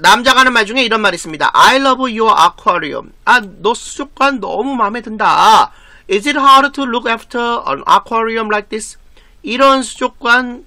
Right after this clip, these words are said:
돌보는 것 어렵니?" 라고 했습니다. 여자가 말하죠.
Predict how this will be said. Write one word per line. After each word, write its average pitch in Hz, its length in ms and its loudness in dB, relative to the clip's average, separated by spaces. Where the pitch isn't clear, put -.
돌보는 220 640 -8
것 226 220 -8
어렵니?" 233 840 -6
라고 262 220 -12
했습니다. - 400 -16
여자가 214 260 2
말하죠. 147 300 -2